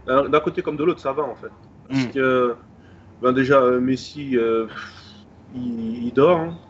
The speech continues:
Speaker 1: depuis le
Speaker 2: Mm.
Speaker 1: début de la compétition. Euh, et puis non, en face, il y avait, euh, une équipe qui n'avait, qui était complètement, euh, décomplexée de savoir qu'il y a Messi devant, euh, Agüero ou je ne sais quel autre, euh, super attaquant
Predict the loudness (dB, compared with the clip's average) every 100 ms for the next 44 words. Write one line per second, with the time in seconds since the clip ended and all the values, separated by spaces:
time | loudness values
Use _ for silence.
0 | -20 -20 -20 -10 -4 2 2 2 -2 -6
1 | -6 -4 -4 -6 -16 -20 -20 -20 -2 2
2 | 6 6 4 -2 -8 -12 -6 0 4 4
3 | 4 4 4 2 2 2 4 6 4 4
4 | -2 -6 -4 -2 2 2 0 -6 -20 -12
5 | -8 -4 -4 -4 0 0 2 0 -2 -10
6 | -6 -2 0 0 2 0 2 2 2 0
7 | -2 -2 0 2 2 0 -4 -8 -4 0
8 | 2 2 0 -2 -4 -20 -20 0 2 4
9 | 6 4 6 4 4 2 0 -2 -4 -4
10 | -2 2 2 4 4 6 6 6 0 -2
11 | 0 2 0 0 2 2 -2